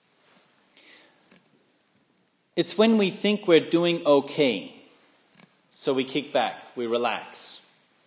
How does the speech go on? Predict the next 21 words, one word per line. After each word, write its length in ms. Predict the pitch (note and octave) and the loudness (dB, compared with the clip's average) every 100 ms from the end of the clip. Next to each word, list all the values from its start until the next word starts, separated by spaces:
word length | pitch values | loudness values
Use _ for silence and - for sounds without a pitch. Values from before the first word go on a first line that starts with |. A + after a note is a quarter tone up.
| _ _ _ _ | _ _ _ _
It's 120 | - | -4
when 140 | C#3+ | -2
we 100 | C#3 | 0
think 440 | C3+ D3+ C#3+ C3 - - _ _ _ _ _ | -2 -2 -2 -4 -14 -20 _ _ _ _ _
that 380 | - B2+ B2 - | 0 2 2 -4
we 120 | C#3+ | -6
can 400 | C3 B2+ A#2+ A2+ A2+ | -4 -4 -4 -6 -8
let 240 | C#3 B2+ B2+ | -4 -4 -4
the 60 | |
car 360 | - C#3 C3 A#2+ | -6 0 2 2
drift 460 | A2 B2 A#2 - | -2 -2 -2 -4
down 220 | B2 A2+ A2+ | -6 -4 -4
the 80 | |
road 400 | A2+ A2 F#2+ F2 | -4 -4 -4 -8
because 360 | - G2 G#2+ - | -14 -12 -12 -10
we 80 | A2 | -6
don't 280 | G#2+ G#2 F#2+ | -6 -6 -10
need 220 | G#2+ G2+ | -10 -12
to 100 | - | -12
waste 400 | G2 G2 F#2 - | -8 -8 -8 -8
gas. 600 | A2+ E2+ - - - - | -6 -8 -10 -12 -12 -14